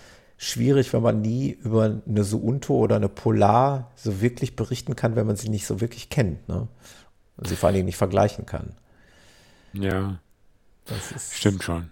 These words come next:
Speaker 1: ist heikel und schwierig, aber ich kann's nun mal nicht ändern, äh, solange die Hersteller mir
Speaker 2: <laughs> Du
Speaker 1: die nicht,
Speaker 2: willst es nicht ändern.
Speaker 1: <laughs> solange die Hersteller mir die nicht zur Verfügung stellen.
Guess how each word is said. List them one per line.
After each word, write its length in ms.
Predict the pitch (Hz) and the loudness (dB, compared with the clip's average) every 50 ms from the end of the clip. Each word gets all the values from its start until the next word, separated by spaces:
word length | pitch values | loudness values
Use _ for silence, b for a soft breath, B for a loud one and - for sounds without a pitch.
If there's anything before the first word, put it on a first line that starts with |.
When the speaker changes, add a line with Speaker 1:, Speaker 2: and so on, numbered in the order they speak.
| - - | -4 -2
Speaker 1:
ist 180 | - 98 - | -2 0 4
heikel 500 | 107 104 107 117 117 - - 139 135 139 | 6 8 8 8 6 6 4 4 4 4
und 140 | - - 104 | 2 0 -4
schwierig, 540 | - - 113 113 127 131 139 131 120 - - | -4 -2 -2 0 0 2 0 0 -2 -4 0
aber 280 | - 104 104 107 107 - | 2 4 4 4 4 2
ich 140 | 107 - - | 0 -2 0
kann's 220 | - 117 - - 139 | 0 0 0 -2 -2
nun 80 | 113 | 0
mal 60 | 107 101 | 0 0
nicht 160 | 98 - - 107 | -2 -2 -4 -2
ändern, 460 | 110 117 104 98 98 113 123 131 - - | 0 2 2 2 2 0 -2 -6 -8 -4
äh, 220 | - 98 98 98 95 | 0 0 2 2 2
solange 320 | 92 107 101 98 95 104 | 0 0 0 2 2 2
die 240 | 104 104 107 101 98 | 2 0 0 0 0
Hersteller 420 | 101 107 110 - 120 107 104 104 98 | 2 2 2 2 2 4 4 4 4
mir 180 | 98 98 101 | 4 2 2
Speaker 2:
<laughs> 20 | 95 | 2
Du 100 | - 117 107 | 4 2 2
Speaker 1:
die 140 | 107 101 | 4 6
nicht, 20 | 107 165 | 8 10
Speaker 2:
willst 260 | 185 196 - - - 135 | 10 8 6 4 2 2
es 160 | 120 107 - | 2 2 0
nicht 180 | 120 110 - - | -2 -4 -4 -4
ändern. 280 | 131 117 110 123 131 | 0 6 8 8 8
Speaker 1:
<laughs> 40 | - - | 8 6
solange 360 | 101 117 117 113 113 123 135 127 | 6 8 10 10 10 10 10 8
die 120 | 127 110 | 8 8
Hersteller 400 | 113 127 - - - 113 113 113 | 8 8 8 6 6 8 8 8
mir 200 | 113 110 113 110 | 6 6 4 4
die 140 | 107 113 110 | 4 4 2
nicht 380 | 107 107 107 101 - - - - | 4 2 0 0 -2 -8 -14 -6
zur 140 | - 104 98 | -4 0 2
Verfügung 480 | 104 101 - - 151 175 160 117 98 | 2 2 2 2 0 2 2 0 -2
stellen. 500 | - - - - 85 92 110 135 160 190 | -4 -2 0 2 4 4 4 4 2 -2